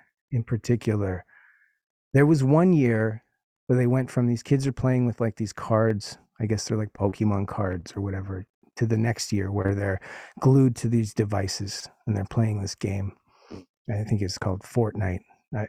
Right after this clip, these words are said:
I've, I've never played it, but, uh, it's like a shoot 'em up thing from what I understand. And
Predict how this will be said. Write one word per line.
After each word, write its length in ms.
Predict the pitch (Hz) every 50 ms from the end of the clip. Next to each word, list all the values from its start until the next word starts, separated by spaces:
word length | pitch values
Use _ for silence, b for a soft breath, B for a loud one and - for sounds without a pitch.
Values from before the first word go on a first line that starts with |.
| - 107
I've, 220 | 101 104 107 - -
I've 120 | 117 113 104
never 200 | 104 101 98 98
played 280 | 92 - - 101 101 98
it, 100 | 98 98 -
but, 240 | - 101 92 - -
uh, 140 | 110 98 95
it's 160 | 110 107 -
like 140 | 120 113 110
a 60 | 113
shoot 240 | 107 - - 131 117
'em 120 | 107 101
up 200 | 95 92 - _
thing 320 | - - 98 92 92 95 98
from 160 | - - 107
what 100 | 104 98
I 80 | 98 95
understand. 520 | 95 95 92 - - - 101 95 95 95
And 120 | 95 92